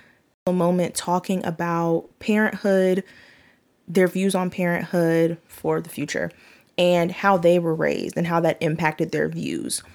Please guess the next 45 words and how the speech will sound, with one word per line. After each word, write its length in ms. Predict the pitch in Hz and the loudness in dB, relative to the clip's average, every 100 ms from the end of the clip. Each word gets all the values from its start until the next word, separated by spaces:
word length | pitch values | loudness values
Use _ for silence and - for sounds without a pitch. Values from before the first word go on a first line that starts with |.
| - - - | -20 -20 0
We 160 | 247 302 | 4 4
are 60 | |
back 320 | 285 247 - - - - | 2 0 -6 -20 -20 -14
to 180 | - 220 | -4 -2
Tiffany 560 | 214 240 233 220 220 220 - | 2 0 2 2 2 -2 -2
and 160 | 190 180 | -2 0
Brett. 340 | 170 156 - - - - _ _ 180 | 0 -2 -6 -20 -20 -20 _ _ 4
They 260 | 233 311 | 4 4
are 220 | 330 226 | 2 0
both 280 | 185 180 180 | 4 4 4
dressed 360 | - 170 165 208 | 2 0 0 2
up, 220 | 202 196 - - - | 2 2 -6 -20 -4
meaning 560 | 180 208 269 285 277 269 | 4 6 8 8 4 2
one 320 | 175 185 190 | 2 4 4
thing, 420 | - 220 226 233 233 | 2 2 2 2 -2
you 180 | 175 165 | -2 0
already 260 | 156 160 | 0 0
know, 300 | 165 185 196 | 2 4 4
a 80 | - | 2
proposal 520 | - 156 170 170 165 | -4 -4 0 0 0
is 220 | - 160 - | -2 -4 -8
coming. 540 | - 196 202 202 208 - - - - _ - _ _ _ _ - | -2 2 4 4 0 -4 -20 -20 -20 _ -20 _ _ _ _ 0
Of 160 | 202 | 0
course, 640 | - - 226 226 233 - - _ _ - | 0 2 6 6 2 -2 -8 _ _ -2
Tiffany 460 | - 220 214 208 | 0 2 2 2
starts 280 | 214 190 185 | 0 -2 -4
with 80 | 196 | -4
her 140 | 180 | -4
speech 440 | 175 - 190 202 - | -4 -4 -4 -4 -4
and 320 | 175 170 165 | -2 -2 -2
she 120 | - | -2
says 220 | 277 294 | 2 2
some 120 | 269 226 | 2 2
really 140 | 214 | 2
nice 280 | 196 185 - | 0 -2 -2
things, 280 | 185 190 196 | -2 -2 -2
says 140 | 185 | -2
that 200 | - 175 | -4 0
Brett 140 | 175 | 0
is 80 | 175 | 2
gonna 160 | 170 170 | 0 0
make 240 | 170 165 | 0 -2
her 380 | - 175 165 165 | -4 -2 0 0
a 60 | - | -2
better 540 | 156 165 160 160 160 | -2 0 0 0 -4